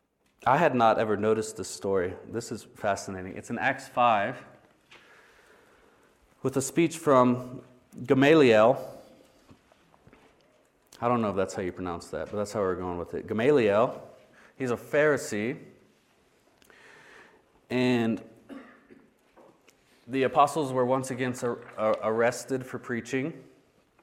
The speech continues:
and healing in the name of Jesus. And Schreiner points out in Acts five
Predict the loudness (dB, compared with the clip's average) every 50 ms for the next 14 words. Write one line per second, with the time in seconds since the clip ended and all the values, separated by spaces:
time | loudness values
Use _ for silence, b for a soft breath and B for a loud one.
0 | _ _ _ _ _ -6 -4 -4 -4 0 2 2 4 4 4 4 2 0 0 -2
1 | -2 -2 -2 -4 -4 -6 -6 -8 -8 -8 -6 -4 -4 -4 -4 -6 -10 -16 -20 -20
2 | _ _ _ _ b b b b b b b b b b _ _ _ _ _ _
3 | _ _ _ _ _ _ _ _ _ _ _ _ _ _ _ _ -10 -8 -8 -6
4 | -4 -4 -2 -2 -4 -4 -6 -4 -2 0 0 0 0 -2 -4 -2 -2 -2 -2 -4
5 | -10 -12 -2 4 6 6 8 8 6 4 2 -4